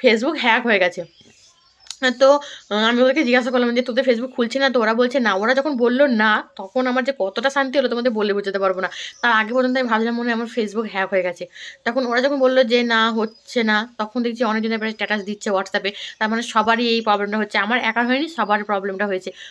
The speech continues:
তখন, মানে, কি বলবো, কতটা যে, মানে, শান্তি হলো, আর কি বলবো গাইস। আহ, তখন মনে হলো, না হলে সবাই হয়তো ভেবেছিল যে তাদের Facebook হ্যাক হয়ে গেছে। তো এই জিনিসটা সবারই হয়েছিল, এক ঘন্টার জন্য বন্ধ ছিল Instagram, Facebook, তারপরে আবার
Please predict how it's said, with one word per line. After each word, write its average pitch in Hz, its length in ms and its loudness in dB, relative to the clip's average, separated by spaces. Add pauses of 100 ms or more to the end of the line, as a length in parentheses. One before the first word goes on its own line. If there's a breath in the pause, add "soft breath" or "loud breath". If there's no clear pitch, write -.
(140 loud breath)
তখন, 277 420 0 (680)
মানে, 208 320 -6 (100)
কি 254 60 -4
বলবো, 202 300 -2
কতটা 214 380 -4
যে, 240 120 -2 (280)
মানে, 214 180 -4
শান্তি 202 440 -8
হলো, 233 140 -2
আর 208 100 0 (100)
কি 208 200 -12
বলবো 185 340 -8
গাইস। 190 320 -4
আহ, - 760 -6
তখন 220 240 -2
মনে 202 160 -2
হলো, 185 100 -2
না 220 120 0
হলে 254 160 2
সবাই 247 340 0
হয়তো 247 180 0
ভেবেছিল 220 280 -2
যে 233 80 -8
তাদের 214 200 -4
Facebook 208 340 -6
হ্যাক 175 240 -6
হয়ে 175 140 -4
গেছে। 165 220 -12 (380 loud breath)
তো - 60 0
এই 240 40 2
জিনিসটা 277 280 -2
সবারই 262 360 2
হয়েছিল, 262 300 4
এক 214 200 2
ঘন্টার 226 340 -4
জন্য 233 180 -2
বন্ধ 202 300 -2
ছিল 220 160 -2
Instagram, 208 480 -2
Facebook, 202 500 -6
তারপরে 196 300 -8
আবার 202 160 -2